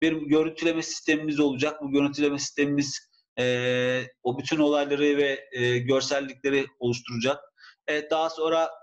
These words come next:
kazanç katlarımız olacak. Burada görüyorsunuz. Antenimiz olacak. Anten bağlantısını görüyoruz. Şu şekilde antenimiz.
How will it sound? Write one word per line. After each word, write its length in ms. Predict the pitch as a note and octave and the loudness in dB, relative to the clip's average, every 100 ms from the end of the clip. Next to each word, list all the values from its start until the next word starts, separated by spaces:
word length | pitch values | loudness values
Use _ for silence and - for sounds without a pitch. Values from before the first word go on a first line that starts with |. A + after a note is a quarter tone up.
| _ - | _ -6
kazanç 400 | E3+ E3+ E3+ - | -2 0 -2 -2
katlarımız 540 | E3 D#3+ E3+ E3 D#3 | -2 0 0 -2 2
olacak. 420 | D#3 C3 C3+ D3 - | 2 2 0 -2 -4
Burada 200 | C3+ C3+ | -4 0
görüyorsunuz. 640 | C3 C3+ C3 C3+ C#3+ D3+ - | 2 2 2 2 0 -2 -2
Antenimiz 500 | - D3 D#3 D#3 D3+ | 0 0 -2 -4 -2
olacak. 300 | D3 C3+ C3 C3 | 0 0 -2 -2
Anten 360 | C3 C3 C#3+ C#3 | -4 -2 -2 0
bağlantısını 640 | C3 A#2+ A#2 - A#2+ A#2+ | -2 0 -4 -6 -8 0
görüyoruz. 540 | A#2 A2+ A#2 C#3+ - - | 2 4 2 -2 -10 -10
Şu 200 | - A2+ | -4 -4
şekilde 260 | A2 A2+ | -2 -2
antenimiz. 580 | A2+ A2 A#2 B2 D#3 D#3+ | -2 -2 -2 -2 -2 -4